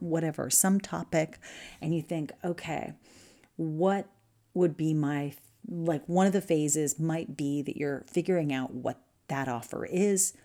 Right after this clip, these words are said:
who that offer's for." Maybe you're gonna talk to some people about it. Maybe you're gonna be s-,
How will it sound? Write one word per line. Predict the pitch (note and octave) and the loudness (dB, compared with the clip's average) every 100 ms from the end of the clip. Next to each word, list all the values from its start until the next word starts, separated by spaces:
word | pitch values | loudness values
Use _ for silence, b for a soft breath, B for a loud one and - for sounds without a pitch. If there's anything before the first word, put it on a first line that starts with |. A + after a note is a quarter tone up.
| b b - | b b -2
who | - E3 | 4 4
that | C3 B2+ - | 4 -2 -6
offer's | C#3+ - - - | -12 -10 -6 -6
for." | - - G#3 G#3 F#3+ F#3+ B B B - | -6 2 4 4 2 -2 B B B -2
Maybe | D#3+ D#3 C#3 | 2 2 2
you're | C#3+ | 0
gonna | C#3 B2 | 0 -4
talk | - - F#3 F#3 - | -6 -8 -6 -8 0
to | G#3 | 2
some | - G3 | 4 0
people | - G3 G3 | 0 -2 0
about | G3 F#3+ F#3 F#3+ | -2 0 -2 -2
it. | F#3 - | -4 -8
Maybe | D#3 C#3 B2+ | -6 -6 -6
you're | C#3 | -6
gonna | C#3 B2+ - - - | -4 -6 -8 -12 -10
be | C#3 | -8
s-, | C#3 | -8